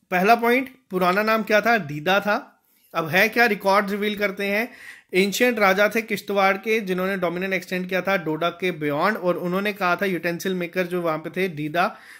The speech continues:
उनसे हुए, मुल्तान से वहाँ पे शिफ्ट हुए, तो उनको सेटल करने के लिए परमानेंटली इन्होंने सेटअप किया यूटेंसिल फैक्ट्री का। दीदा यहाँ पे रुक गए, और उसके बाद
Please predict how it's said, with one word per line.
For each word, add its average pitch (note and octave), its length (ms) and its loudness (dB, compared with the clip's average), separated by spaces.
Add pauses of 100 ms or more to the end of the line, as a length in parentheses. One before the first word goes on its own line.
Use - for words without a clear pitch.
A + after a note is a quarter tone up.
(140)
उनसे F3+ 300 -2
हुए, G3 220 2
मुल्तान F3 480 0
से F3+ 140 -2
वहाँ D#3+ 160 -2
पे E3+ 120 -4
शिफ्ट E3 280 -6
हुए, F3 140 0
तो F3 120 -6
उनको E3 220 -6
सेटल E3 300 -2
करने E3 220 -4
के D#3+ 80 -6
लिए E3+ 80 -4
परमानेंटली E3 560 -4
इन्होंने E3 260 -4
सेटअप F#3 420 -4
किया F3 140 0
यूटेंसिल E3 500 -2
फैक्ट्री F3 420 -4
का। F#3 200 0
दीदा D#3 220 -2
यहाँ D#3+ 180 0
पे E3 120 -6
रुक D#3+ 140 -6
गए, F3 180 -2
और F3 140 0
उसके D#3+ 240 -8
बाद D#3+ 340 0